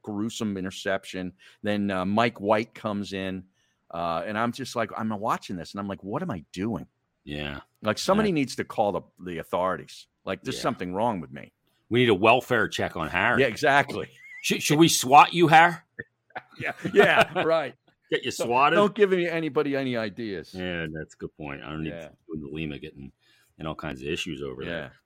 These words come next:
Speaker 1: Yeah.
Speaker 2: Uh, let's tell the people about one of our other great sponsors, Fudge Kitchen, which I love. It's
Speaker 1: Oh,
Speaker 2: a
Speaker 1: yeah.
Speaker 2: Showtime favorite.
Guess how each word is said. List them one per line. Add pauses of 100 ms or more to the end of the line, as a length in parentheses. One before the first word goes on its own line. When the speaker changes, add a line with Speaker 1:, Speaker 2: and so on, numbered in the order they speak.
(300)
Speaker 1:
Yeah.
Speaker 2:
Uh, (200)
let's
tell
the
people
about
one
of
our
other
great
sponsors,
Fudge
Kitchen,
which
I
love.
It's
Speaker 1:
Oh,
Speaker 2:
a
Speaker 1:
yeah.
Speaker 2:
Showtime
favorite.